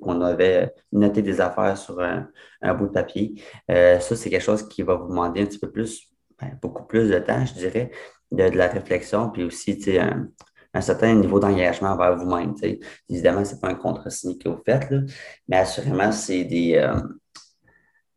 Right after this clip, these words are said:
le faire, vous allez vous rendre compte que c'est plus, euh, difficile que ça ne l'a l'air.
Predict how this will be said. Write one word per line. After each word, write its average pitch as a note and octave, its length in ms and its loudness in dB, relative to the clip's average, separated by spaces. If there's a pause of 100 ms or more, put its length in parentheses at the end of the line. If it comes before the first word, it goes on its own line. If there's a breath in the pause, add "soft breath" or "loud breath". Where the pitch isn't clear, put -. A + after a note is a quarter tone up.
(220)
le F#2+ 180 4
faire, G#2 400 4
vous G2+ 80 4
allez F#2 140 4
vous F2+ 140 -2
rendre F2+ 200 -4
compte G#2 240 -2
que - 60 -8
c'est - 160 -8
plus, G#2 640 2 (600 loud breath)
euh, F2 220 2
difficile E2+ 380 -6
que F#2+ 100 -6
ça F2+ 140 -4
ne F2 80 0
l'a F2 80 4
l'air. - 340 0